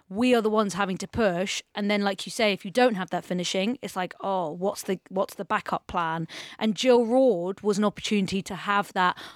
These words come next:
other option in midfield coming in and scoring. But she struggled the last few games. And I feel like, okay, then if you haven't got that option, it's like, we've got the width,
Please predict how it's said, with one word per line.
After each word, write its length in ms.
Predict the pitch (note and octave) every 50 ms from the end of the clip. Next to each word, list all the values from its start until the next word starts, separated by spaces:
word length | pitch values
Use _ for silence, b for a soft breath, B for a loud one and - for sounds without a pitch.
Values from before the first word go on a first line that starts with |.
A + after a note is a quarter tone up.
| B _
other 320 | G#3+ A3 F#3+ G3+ F#3+ G3
option 280 | G#3 - - - A3 G3
in 120 | F#3+ F#3+
midfield 600 | G3 F#3+ - - - G#3+ G#3+ G#3 G3 F#3 F3+ -
coming 320 | - - G#3 G3 G3 G3 F#3+
in 80 | F#3
and 160 | F#3 F#3 F#3
scoring. 560 | - - - A#3 A#3 A3 F#3+ E3+ E3 E3 E3 B B B B B B
But 100 | - G#3
she 300 | - - - D#4 C#4+ C4
struggled 480 | - - - C#4 C4+ C4+ A3 A3 F3+
the 80 | - A#2+
last 300 | F#3 F#3 F#3 F#3 E3 -
few 160 | - E3+ F3
games. 440 | E3 - - - - - - F#3 -
And 140 | - - G3
I 120 | G3+ G3
feel 200 | F#3+ - G#3+ G#3
like, 240 | G#3 G#3 G3 - -
okay, 380 | G#3 G#3 - - G#3+ G3+ F#3+ F#3+
then 180 | F3+ F#3+ F#3
if 140 | F#3+ F3+ A3
you 20 |
haven't 120 | G#3+ G3 G3+
got 180 | - G3+ F#3+
that 180 | - A#3+ C4+ C4
option, 360 | - G#3 - - - G3+ F#3 F#3+
it's 120 | - -
like, 200 | G#3+ G3 F3+ B B B B B B -
we've 120 | G#3+ -
got 220 | - B3 B3+ -
the 60 | A3 A3
width, 440 | F#3+ G3+ G#3 G#3+ B3+ - - -